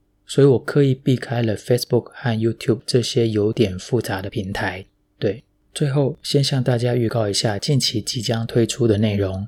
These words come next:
第一条主线是和大家讲讲台湾教育的样貌，提供听众透过了解台湾教育的走向跟现况，去体会究竟是怎样的台湾文化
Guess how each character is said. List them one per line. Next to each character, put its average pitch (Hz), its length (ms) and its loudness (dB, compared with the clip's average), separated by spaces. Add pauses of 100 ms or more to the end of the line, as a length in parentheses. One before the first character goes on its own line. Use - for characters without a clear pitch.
(100)
第 165 100 2
一 170 60 4
条 139 200 -2
主 110 220 0
线 107 340 2
是 - 140 0
和 120 220 0
大 117 200 0
家 110 420 -2
讲 107 260 -2
讲 104 220 -4
台 107 180 -2
湾 117 240 0
教 127 200 0
育 120 80 2
的 107 100 0
样 113 180 -2
貌， 107 380 -2
提 - 120 2
供 147 180 2
听 151 220 0
众 143 300 -2
透 131 200 2
过 120 220 2
了 104 260 0
解 104 340 0
台 104 300 -4
湾 123 240 0
教 123 240 0
育 113 100 0
的 104 120 -4
走 92 300 -6
向 120 260 0
跟 113 180 -2
现 110 280 -2
况， - 300 -4 (200)
去 - 160 2
体 117 220 -8
会 135 240 0
究 143 180 4
竟 135 160 2
是 131 140 -2
怎 101 320 0
样 123 160 2
的 104 100 0
台 - 200 -8
湾 117 200 2
文 104 160 0
化 101 320 0